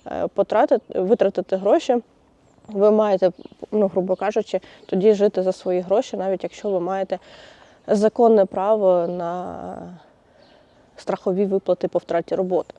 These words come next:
І ось ця вся, е, система, е, я не знаю, як тоді розвивати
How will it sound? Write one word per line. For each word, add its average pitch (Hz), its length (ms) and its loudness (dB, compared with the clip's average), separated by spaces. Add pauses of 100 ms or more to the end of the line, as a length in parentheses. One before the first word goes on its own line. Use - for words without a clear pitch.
(840)
І 214 160 6
ось 226 120 4
ця 247 160 0
вся, 220 600 0
е, 190 80 -2
система, 359 640 0
е, 262 140 -2 (880)
я 233 300 4
не 214 160 2
знаю, 214 400 0
як 208 220 0
тоді 202 300 2
розвивати 202 760 0